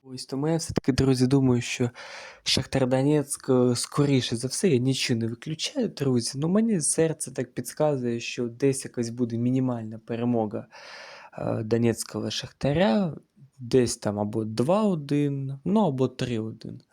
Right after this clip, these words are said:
Ось чомусь, друзі, якось так мені підказує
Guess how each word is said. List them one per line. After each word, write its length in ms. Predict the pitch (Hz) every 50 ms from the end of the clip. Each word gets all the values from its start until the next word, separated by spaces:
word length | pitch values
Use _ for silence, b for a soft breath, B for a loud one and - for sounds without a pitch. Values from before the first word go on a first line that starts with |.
| b b b b b b b b b b _ _ _ _ _ - -
Ось 140 | 127 120
чомусь, 340 | - - 151 156 151 135 123
друзі, 300 | - 131 127 127 120 123
якось 280 | 120 117 - 123 117 -
так 260 | - 117 110 - -
мені 200 | 113 117 123 123
підказує 720 | - - - - - 120 117 113 113 120 117 117 113 117